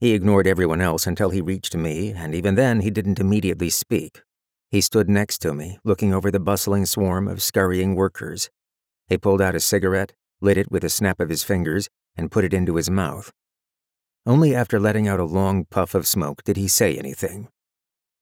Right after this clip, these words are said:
"How's our condition, Varric?" If I had eaten anything, I would have vomited an hour ago from sheer nerves. At the same time, I had never looked forward to anything quite so much, nor had I ever been so afraid that something would go wrong.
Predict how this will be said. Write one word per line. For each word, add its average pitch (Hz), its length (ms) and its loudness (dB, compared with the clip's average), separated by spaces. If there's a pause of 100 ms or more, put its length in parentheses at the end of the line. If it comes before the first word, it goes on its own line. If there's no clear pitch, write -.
(180)
"How's 117 240 4
our 101 160 4
condition, 80 560 0
Varric?" - 420 -6 (760)
If 95 140 0
I 87 140 2
had 87 120 -2
eaten 120 360 0
anything, 147 480 2 (100)
I 92 80 0
would 90 140 2
have 85 120 0
vomited 95 440 2
an 92 240 2
hour 98 320 2
ago 71 240 -2
from - 180 -8
sheer 90 300 -2
nerves. 85 600 -2 (300)
At - 120 -6
the - 60 -4
same 95 280 0
time, 101 360 0
I 92 120 -2
had 92 160 0
never 101 260 0
looked 90 160 -2
forward 95 300 0
to 82 80 -4
anything 90 420 -2
quite - 280 -6
so 107 260 0
much, 101 400 -2 (400)
nor 110 260 4
had 98 120 2
I 92 120 2
ever 92 160 2
been 85 200 -2
so 80 160 -2
afraid 82 360 0
that 76 100 -4
something 80 260 -2
would 73 120 -6
go 82 160 0
wrong. 82 540 -6